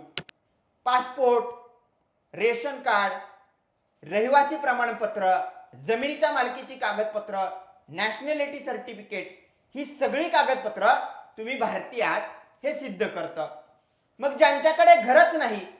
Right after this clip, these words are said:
ते जमिनीच्या मालकीची कागदपत्र कुठून आणणार? ज्यांच्या गावात अजून साधी शाळाच नाही, ते जन्म प्रमाणपत्र तरी कुठून आणणार?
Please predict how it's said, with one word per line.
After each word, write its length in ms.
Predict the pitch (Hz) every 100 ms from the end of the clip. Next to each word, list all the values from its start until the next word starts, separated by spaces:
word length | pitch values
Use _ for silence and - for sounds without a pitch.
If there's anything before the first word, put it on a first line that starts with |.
| _ _ _ _ _
ते 100 | 254
जमिनीच्या 500 | 226 233 226 226 269
मालकीची 440 | 269 214 - 208 254
कागदपत्र 600 | 247 185 196 208 208 226
कुठून 320 | 233 208 202
आणणार? 320 | 170 165 156 - - _ _ _ _ _ 143
ज्यांच्या 380 | 208 220 269
गावात 440 | 269 226 233 269 -
अजून 260 | 202 262
साधी 300 | - 220 208
शाळाच 460 | 269 226 214 302 -
नाही, 280 | 285 196 170 - _ _ _ -
ते 120 | 262
जन्म 360 | 214 247 247 269
प्रमाणपत्र 640 | 262 240 226 233 233 233 240
तरी 140 | 233
कुठून 340 | 247 220 196 190
आणणार? 320 | 170 165 156